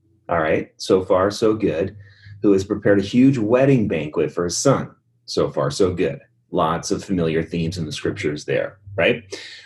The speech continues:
Uh, but, uh, so imagine a raging wedding reception. Imagine your favorite wedding reception that you've ever been to. I was at one, uh, for my friend Natalie and her husband Chris.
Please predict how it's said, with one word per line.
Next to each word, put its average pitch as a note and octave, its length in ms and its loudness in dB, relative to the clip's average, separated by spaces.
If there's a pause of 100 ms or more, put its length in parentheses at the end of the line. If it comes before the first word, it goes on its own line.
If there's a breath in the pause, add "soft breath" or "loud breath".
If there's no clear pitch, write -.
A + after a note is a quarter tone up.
(180 loud breath)
Uh, F2+ 560 0
but, C3 560 0 (1200)
uh, E2 340 -2
so - 380 2 (680)
imagine C3+ 640 4
a A#2 60 2
raging G#2 800 2
wedding F#2 340 0
reception. D2 560 -4
Imagine A#2+ 580 2
your G#2+ 180 2
favorite G#2+ 800 0
wedding F#2+ 300 2
reception F2 460 -2
that E2+ 180 -2
you've F#2 240 -2
ever F2+ 260 0
been D#2 240 -4
to. D2+ 200 -6
I D#2+ 100 -2
was F#2 140 -2
at E2 220 -2
one, G#2 420 0 (580 loud breath)
uh, F2 380 0
for G2+ 160 0
my F#2 140 0
friend G2 340 2
Natalie E2 420 -2
and C#2 100 -8
her D2+ 80 -2
husband E2+ 340 -4
Chris. - 540 -4